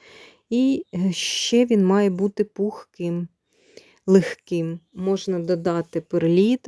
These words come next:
можна додати пісочок, а, перліт. Я додам мох.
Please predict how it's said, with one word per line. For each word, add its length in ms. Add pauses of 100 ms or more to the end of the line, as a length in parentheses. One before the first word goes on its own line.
можна 480
додати 880 (100)
пісочок, 920 (160)
а, 120
перліт. 680 (600)
Я 180
додам 420
мох. 640